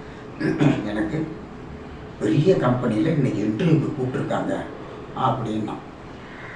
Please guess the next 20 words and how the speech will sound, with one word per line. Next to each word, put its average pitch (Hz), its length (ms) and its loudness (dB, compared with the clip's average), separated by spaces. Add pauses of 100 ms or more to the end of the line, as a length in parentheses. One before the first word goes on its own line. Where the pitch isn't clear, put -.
(200)
"அதனால 190 340 0
என்னடா, 139 240 4
சந்தோஷமா 170 720 6
போயிட்டு 143 260 6
வாடா, - 220 6 (360)
நன்னா 139 260 6
இருடா" - 260 6
அப்படின்னு 147 320 4
அவனுக்கு 139 320 6
விபூதியை 127 320 6
வச்சு 107 360 0 (380)
அனுப்புறேன். 107 360 -6
"இல்ல - 120 -4
சாமி, 98 380 -4 (460)
உங்ககிட்ட - 320 0
ஒரு - 180 4
சின்ன - 260 0
உதவி" 110 500 2
அப்படின்னு. - 1300 -4 (100)
"என்னடான்னு?" 127 520 8